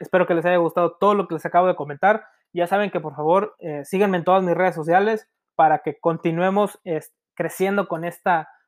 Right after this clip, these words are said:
bonita, eh, este, este podcast y,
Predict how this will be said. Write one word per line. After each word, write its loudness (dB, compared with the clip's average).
bonita, 2
eh, -8
este, 2
este 0
podcast 2
y, 0